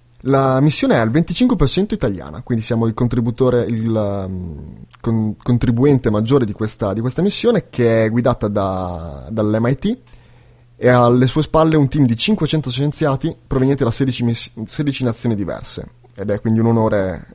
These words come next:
o-, occupare la maggioranza di questa, di questo team. In questo momento si trova a Lestec, in, eh, in Olanda, in una, un centro esa,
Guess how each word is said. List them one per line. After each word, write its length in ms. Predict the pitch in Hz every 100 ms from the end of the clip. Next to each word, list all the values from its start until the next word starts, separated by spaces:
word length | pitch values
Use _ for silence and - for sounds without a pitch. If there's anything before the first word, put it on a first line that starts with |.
| -
o-, 280 | 107 90 82
occupare 420 | - 117 120 117
la 60 |
maggioranza 640 | 107 104 110 113 113 117 113
di 80 | 101
questa, 440 | 101 95 - 92
di 80 | 104
questo 260 | 110 - 104
team. 280 | 98 82 - - - - - - - _ _ _ _ _ -
In 80 | 143
questo 160 | 185
momento 200 | 220 254
si 100 | -
trova 400 | 131 127 117 110 -
a 300 | 120 117 113
Lestec, 840 | 117 - - 190 - 233 185 -
in, 220 | 113 104
eh, 540 | 101 98 90 85 90 85
in 100 | 110
Olanda, 400 | 107 82 107 156 - _ - - _ _ -
in 100 | 110
una, 380 | 104 98 85 80
un 100 | 90
centro 320 | 120 117 127 165
esa, 320 | 110 123